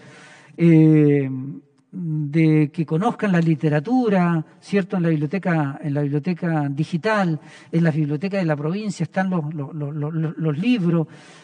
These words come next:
pero más que todo, ¿qué nos gustaría a nosotros? Hacer una fiesta, hacer un,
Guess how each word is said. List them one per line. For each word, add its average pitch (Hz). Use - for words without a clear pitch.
pero 185
más 233
que 247
todo, 185
¿qué 240
nos 233
gustaría 220
a -
nosotros? 185
Hacer 220
una 190
fiesta, -
hacer 202
un, 170